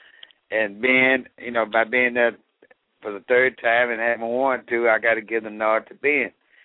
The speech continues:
But you talking about quarterbacks, these both guys both can throw and run. Both of them have big arms.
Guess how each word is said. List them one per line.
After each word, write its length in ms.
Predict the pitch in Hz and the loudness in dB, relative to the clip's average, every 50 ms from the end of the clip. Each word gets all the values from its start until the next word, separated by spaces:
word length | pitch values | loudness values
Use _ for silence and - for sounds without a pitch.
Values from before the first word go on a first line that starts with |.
| - - - _ - | -20 -20 -20 _ -14
But 160 | - - - | -14 -10 -8
you 80 | 139 143 | -6 -2
talking 220 | 127 151 143 131 | 0 2 2 2
about 220 | 120 117 107 95 - | 2 2 -2 -2 -2
quarterbacks, 640 | - - 143 147 143 127 101 98 107 98 95 - - | -2 0 2 2 2 0 0 -2 -2 -2 -2 -4 -8
these 160 | 123 123 113 _ - | -12 -12 -10 _ -2
both 220 | 117 113 110 104 _ - | -2 -2 -2 -4 _ -6
guys 240 | 104 107 104 101 95 _ - | -4 -4 -4 -4 -6 _ -8
both 200 | 107 110 110 98 - | -6 -6 -6 -8 -10
can 120 | - 101 - - | -18 -18 -14 -8
throw 220 | - 110 110 110 | -4 -4 -2 -2
and 200 | 107 98 95 98 | -4 -6 -8 -6
run. 440 | 104 110 113 120 120 120 120 123 120 _ _ _ _ _ _ _ _ _ - | -2 -2 0 0 2 0 0 -2 -4 _ _ _ _ _ _ _ _ _ -4
Both 160 | 113 113 113 | -2 -2 0
of 160 | 110 117 107 95 | 0 -2 -4 -2
them 40 | |
have 200 | 98 98 90 - | -2 -4 -4 -2
big 240 | - 107 113 113 - | -2 -2 -2 0 0
arms. 480 | 117 110 113 113 113 117 117 117 110 | 2 2 4 4 4 4 4 2 0